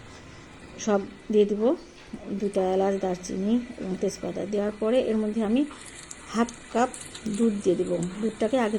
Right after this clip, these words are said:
থেকে জাল দিয়ে ঘন করে রাখছি। দুধটাকে যত ঘন করতে পারবেন তত ভালো, অসুবিধা নয়, কারণ এটা আপনার গাজরের মধ্যে চলে যাবে এবং গাজরের টেস্টটাও খুব বেড়ে যাবে। তো এই যে আমি দিয়ে দিলাম ঘন দুধ।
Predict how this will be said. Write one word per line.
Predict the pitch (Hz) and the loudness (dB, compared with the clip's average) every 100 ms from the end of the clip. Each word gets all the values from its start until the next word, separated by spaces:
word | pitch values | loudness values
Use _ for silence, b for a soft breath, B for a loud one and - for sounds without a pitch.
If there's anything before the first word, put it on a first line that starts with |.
| - | -4
থেকে | - 269 | 4 4
জাল | 226 190 190 | 6 4 4
দিয়ে | 214 240 381 - - - 196 | 4 4 4 -2 -16 -8 2
ঘন | 202 214 | 4 4
করে | 208 180 | 6 6
রাখছি। | 180 170 - 185 | 6 -2 -4 0
দুধটাকে | 233 269 254 | 0 2 4
যত | 247 254 254 | 4 4 4
ঘন | 226 220 | 4 4
করতে | 220 - | 0 2
পারবেন | 233 262 339 | 2 2 2
তত | 294 233 | 2 2
ভালো, | 214 240 | 2 2
অসুবিধা | 214 202 185 185 | 2 0 -4 -2
নয়, | 180 185 B B B B | 0 -2 B B B B
কারণ | 208 202 214 | 0 0 2
এটা | 226 233 | 2 4
আপনার | 208 226 | 6 4
গাজরের | 214 190 202 196 | 4 4 6 4
মধ্যে | 196 220 247 - | 4 2 2 2
চলে | 214 | 2
যাবে | 202 240 269 | 4 6 6
এবং | 254 247 | 6 2
গাজরের | 196 185 220 - | 0 2 0 2
টেস্টটাও | 202 - 233 320 - - - - | -4 0 0 0 -6 -18 -14 0
খুব | 262 208 | 0 6
বেড়ে | 180 175 | 6 6
যাবে। | 175 170 170 170 - - - - - | 4 -2 -4 -6 -14 -18 -18 -16 -8
তো | - | -2
এই | 214 214 | 0 2
যে | 208 | 2
আমি | 202 | 0
দিয়ে | 208 202 | 2 0
দিলাম | 202 208 | 0 0
ঘন | 208 202 190 202 | 2 2 0 2
দুধ। | 240 | 0